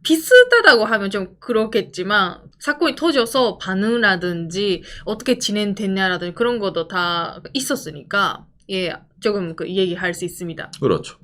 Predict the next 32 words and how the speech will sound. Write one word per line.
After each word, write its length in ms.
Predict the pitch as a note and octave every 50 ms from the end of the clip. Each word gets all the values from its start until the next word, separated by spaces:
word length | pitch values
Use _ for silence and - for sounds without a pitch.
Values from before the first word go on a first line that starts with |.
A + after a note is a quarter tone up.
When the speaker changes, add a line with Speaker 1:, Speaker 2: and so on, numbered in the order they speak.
| _ -
Speaker 2:
그러니까 220 | D#3 D3+ C3 B2+
먼저 220 | A#2 B2 C3 C3
이걸 240 | A#2+ B2 C3 E3 F3
보면서 300 | F3 E3+ E3 D3+ E3+ E3
얘기를 200 | C#3 B2 G#2 G#2+
해보도록 360 | A2 F#2 F2 D#2 D#2+ E2 D#2
합시다. 640 | A1+ - - - - B1 A1 G#1 A1+ F2+ C#3 D#3 - - _ - - - _ _ _ _ - -
자, 220 | - A#2+ G#2 G#2
케이비에스 400 | - G#3+ G#3+ G#3+ A3 G#3 G#3+ F3
뉴스네요. 760 | D3+ B2+ - A#2 G2+ F2 D2+ C#2 D2 D#2+ G#2 B2 D3 D3+ - - - - - -
십육 380 | - - G#3 G3+ G#3 G#3 G3+
면 220 | G3 G3 G3 G3 F3+
사상 580 | - F3+ D#3+ D#3+ E3 C#3 G#2 E2+ E2+ A2 B2+
서울시청역 680 | B2+ - F3 F3+ F3+ D#3+ - - - F3 E3+ E3+ E3 C3+
역주행 400 | G#2+ A#2+ A#2+ - - D3+ C3+ B2+
사고 480 | - A#2 G#2 A2+ B2+ B2+ G2+ - - - - - - - -
급발진 520 | - D#3 - - F3 D#3+ D#3+ D#3+ D#3+ D3
주장 300 | C3 C3+ B2 B2 A#2+ A2
쟁점이래 560 | A2+ B2 B2 B2 - G#2+ G2 F2 E2 E2 D#2+
가지고 680 | C#2+ C#2 C#2+ C#2 D#2+ G#2 B2+ B2 G2+ D2 - - - -
당장에 640 | - A#2+ C3+ D#3 F#3 G3 G3+ G3+ G3+ G3+ G3 F#3+ F3+
이 160 | C3+ B2 A#2
최근에 380 | A#2+ - - F#3+ F3+ E3+ C#3 G2
일어난 480 | D#2 E2+ G2 F#2+ F#2 E2 D2 C2+ A#1 - - - -
사건이죠. 840 | - G#2+ - - D#2+ D2 C2 - B1+ C2+ C2 - C3 E3 F#3 F#3 - - - - - -
이게 120 | - C3 C#3+
일본 380 | C#3 F3+ G#3 G#3+ G#3 B3+ A#3+
내에서도 260 | G3 D3+ C3 C3+ B2 A2
여러분 260 | G#2+ A2 G#2+ G#2+ G#2+
크게 260 | - - F#3+ F#3 C#3
보도가 320 | - A2+ - D#3+ D3 G2
됐습니다. 540 | D#2 C#2+ - - D2+ C2+ A#1+ G#1 A#1 A1+ -